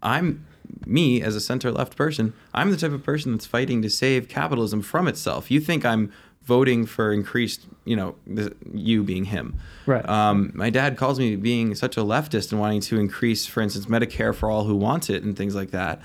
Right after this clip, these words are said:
Speaker 2: Yeah.
Speaker 1: All of these policy proposals. Well, hey, if you keep making your economy cut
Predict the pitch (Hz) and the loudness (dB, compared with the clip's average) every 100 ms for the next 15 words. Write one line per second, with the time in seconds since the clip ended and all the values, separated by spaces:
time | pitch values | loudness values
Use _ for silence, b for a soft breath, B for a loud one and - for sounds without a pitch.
0 | B 131 123 143 151 131 113 - 175 185 | B 4 6 6 4 2 -2 -2 -2 0
1 | 139 117 104 98 87 85 - - - b | 0 -2 -2 -4 -4 -4 0 0 -2 b
2 | b b b b _ - 156 156 180 160 | b b b b _ 2 2 4 2 0
3 | - - _ _ _ - 127 151 151 185 | -4 -14 _ _ _ -6 -2 -2 0 0
4 | 139 127 147 147 135 127 110 - 113 117 | 2 0 0 2 2 0 -2 -2 0 0
5 | 120 - - - 110 - 135 139 120 104 | 0 -4 -10 -10 -6 0 2 2 2 0
6 | - 120 | -2 -4